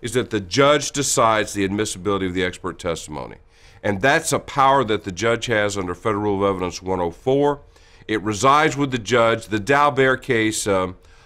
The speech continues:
often describes the judge as the gatekeeper of information. They decide whether the gate opens and the testimony comes in,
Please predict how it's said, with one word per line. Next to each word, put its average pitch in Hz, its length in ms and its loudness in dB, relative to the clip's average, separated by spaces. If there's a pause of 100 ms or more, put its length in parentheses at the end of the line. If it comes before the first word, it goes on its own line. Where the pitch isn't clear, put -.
(100)
often 123 380 2
describes 123 560 0
the 110 120 -4
judge 113 440 0
as 101 180 -2
the 107 140 -2
gatekeeper 113 1000 -2
of 90 200 -4
information. 95 720 -2 (360)
They 135 180 4
decide 143 440 2
whether 127 220 2
the 107 120 -2
gate 110 240 2
opens 156 420 2
and 117 140 0
the 107 60 -4
testimony 110 520 -2
comes 101 320 -2
in, 127 320 2